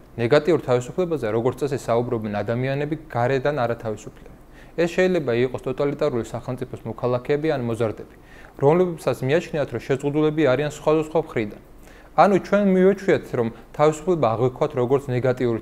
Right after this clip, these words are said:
თავისუფლება, ვიღაციისგან თავისუფლება. თავისუფლება მშობლებისგან, საზოგადოებისგან, სახელმწიფოსგან, ისტორიისგან, რელიგიისგან და ასე შემდეგ.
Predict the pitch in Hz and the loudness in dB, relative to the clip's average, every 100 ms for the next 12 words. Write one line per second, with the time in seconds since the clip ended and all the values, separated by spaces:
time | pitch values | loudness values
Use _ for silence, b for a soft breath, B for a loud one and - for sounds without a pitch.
0 | 117 104 101 - 113 - - B B B | -4 -6 -6 -12 -12 -12 -18 B B B
1 | 135 151 165 160 147 135 151 147 123 113 | 0 4 2 2 -2 2 0 2 0 0
2 | - - 117 - - - B B - 165 | -6 -12 -14 -14 -20 -20 B B 2 2
3 | 175 185 190 180 - 127 117 104 - - | 4 0 2 2 2 0 0 -2 -8 -10
4 | 107 107 B B B - 135 131 123 117 | -10 -12 B B B -2 0 2 2 2
5 | 117 107 104 - 101 - 139 147 139 135 | 0 -2 -8 -10 -12 -4 -2 -2 -4 -4
6 | 127 - 117 110 - 131 170 147 127 113 | -4 -6 -8 -8 -8 -2 0 2 2 0
7 | 113 113 107 B B - 151 175 165 175 | -4 -6 -8 B B 2 2 4 0 0
8 | - 185 185 131 131 - 107 - | 2 2 2 2 0 -6 -12 -12